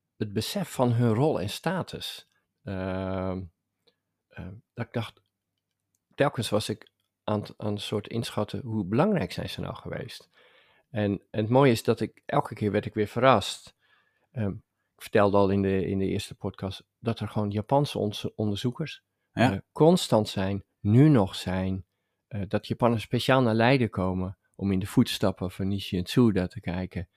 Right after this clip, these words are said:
Speaker 1: Eh, dat Japanners, eh, eh, professoren, onderzoekers Nederlands leren, omdat ze daarmee archieven kunnen, eh, ontsluiten. Maar ook bijvoorbeeld, eh,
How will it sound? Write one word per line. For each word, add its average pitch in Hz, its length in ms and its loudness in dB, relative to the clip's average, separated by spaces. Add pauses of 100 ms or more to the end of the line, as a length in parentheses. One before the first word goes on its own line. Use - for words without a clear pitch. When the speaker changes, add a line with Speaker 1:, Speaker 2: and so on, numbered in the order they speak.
(400)
Speaker 1:
Eh, 101 240 -6
dat 98 200 -4
Japanners, 120 720 2
eh, 104 460 -4
eh, 101 60 -4 (720)
professoren, 131 680 4
onderzoekers 113 460 0
Nederlands 120 540 4
leren, 98 420 -2
omdat 107 300 -2
ze - 100 -8
daarmee 110 340 4
archieven 104 520 -2
kunnen, 92 420 -4 (400)
eh, 101 180 -10 (120)
ontsluiten. 147 680 -2 (520)
Maar 120 160 2
ook 185 140 6
bijvoorbeeld, 110 460 2
eh, 110 280 0